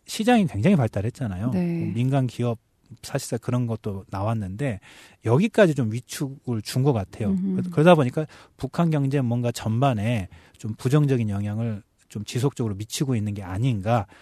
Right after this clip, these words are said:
Speaker 1: 어, 이렇게 이제 볼 수 있을 것 같습니다.
Speaker 2: 네. 이천십칠 년부터 현재까지 영향을 미치고 있는 대북 제재 외에 현재 북한 경제에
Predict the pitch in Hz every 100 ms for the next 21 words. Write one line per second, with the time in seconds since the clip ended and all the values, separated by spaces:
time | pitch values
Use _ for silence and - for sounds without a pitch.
0 | - - 92 107 117 139 - 101 92 92
1 | 107 104 - 113 - 98 - - 90 -
2 | - _ _ _ 185 185 175 170 175 -
3 | - - - - - - 220 - 254 277
4 | - - 294 302 254 240 233 262 262 277
5 | 269 240 180 190 202 175 - - 190 185
6 | - 185 202 233 220 202 202 151 160 175
7 | 208 247 180 160 - 285 349 339 311 196
8 | - 240 214 180 180 190 196 190